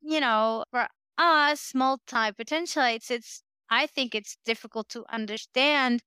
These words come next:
how people can have one thing and have it for the rest of their lives.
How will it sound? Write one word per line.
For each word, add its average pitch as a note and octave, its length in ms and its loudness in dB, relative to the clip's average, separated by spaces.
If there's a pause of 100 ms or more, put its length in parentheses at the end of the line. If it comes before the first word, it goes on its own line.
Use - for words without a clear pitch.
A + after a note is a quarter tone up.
(300)
how A#3 240 2 (100)
people A3 600 -2 (420)
can D4 280 4
have B3 280 0
one A3+ 300 0 (120)
thing G#3+ 400 -2 (380)
and A3 240 0
have G#3+ 240 0
it G3+ 140 -4
for A3 200 -6
the G#3 140 -6
rest G3 300 -2
of G3 120 -16
their G3+ 180 -2
lives. A3+ 500 0